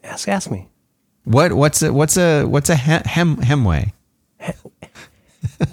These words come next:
Speaker 2: There's
Speaker 1: Dan, I think
Speaker 2: little
Speaker 1: it's a Henway.
Speaker 2: And I don't know what you're saying.
Speaker 1: Now ask the question.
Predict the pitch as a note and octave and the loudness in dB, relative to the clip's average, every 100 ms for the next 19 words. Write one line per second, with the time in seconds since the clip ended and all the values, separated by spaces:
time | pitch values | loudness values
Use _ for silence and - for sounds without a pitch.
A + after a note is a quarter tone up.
0 | F3 - D#3+ G#3 A#3 A#3 F3 F3 E3+ - | -4 -2 2 6 6 6 6 6 4 4
1 | E3+ E3 - G3 G3+ G#3 E3+ C3 G#2 G2 | 2 0 0 2 4 4 4 2 0 -4
2 | - - D3 D3+ D3+ - - - C3 F3+ | -8 -6 -2 -2 -4 -10 -20 -6 -2 2
3 | F#3+ C#3+ B2+ A2+ D#3 E3 A2 C#2+ F#2 _ | 2 2 2 0 0 0 0 -2 -6 _
4 | C#3+ B2+ B2 B2+ - C#3 C#3+ - - - | -10 -6 -6 -8 -8 -8 -8 -10 -12 -8
5 | D#3+ - G#2+ G#2+ | -8 -8 -10 -12